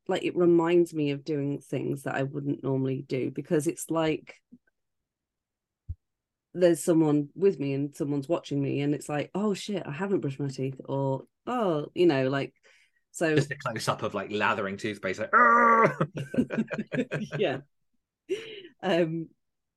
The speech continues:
Speaker 1: yeah, so it's, it's, it's definitely beneficial for me because it, it does help, you know, remind me to do stuff as well. Um,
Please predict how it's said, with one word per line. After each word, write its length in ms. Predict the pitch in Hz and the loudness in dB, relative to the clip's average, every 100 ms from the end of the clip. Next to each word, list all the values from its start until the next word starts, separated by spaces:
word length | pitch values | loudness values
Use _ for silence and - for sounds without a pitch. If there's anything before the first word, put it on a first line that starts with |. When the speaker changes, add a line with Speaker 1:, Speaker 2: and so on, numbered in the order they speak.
| _ | _
Speaker 1:
yeah, 220 | 233 196 | 2 2
so 200 | 180 180 | 4 2
it's, 260 | 170 - - - | 2 0 -12 -6
it's, 460 | 165 - - - - | -6 -6 -12 -12 -2
it's 140 | 180 170 | 0 0
definitely 280 | 208 - | -2 0
beneficial 460 | 151 151 139 147 139 | 0 0 -2 -4 -6
for 140 | 135 | -4
me 120 | 139 135 | -2 -2
because 280 | 139 143 | -4 -4
it, 180 | 135 - _ _ | -4 -6 _ _
it 180 | 139 - | -4 -2
does 180 | 143 135 | -6 -4
help, 280 | 165 175 _ _ _ _ | -4 -4 _ _ _ _
you 120 | 156 | -6
know, 60 | 127 | -6
remind 380 | 131 131 131 131 | -4 -2 -2 -2
me 260 | 127 147 - _ _ _ _ _ _ _ _ | -2 -6 -10 _ _ _ _ _ _ _ _
to 120 | - 139 | -18 -8
do 160 | 135 | -6
stuff 220 | 135 135 131 | -6 -8 -10
as 120 | - | -10
well. 280 | - 143 139 _ _ _ _ - | -8 -8 -10 _ _ _ _ -6
Um, 400 | 131 127 139 | -4 -2 -4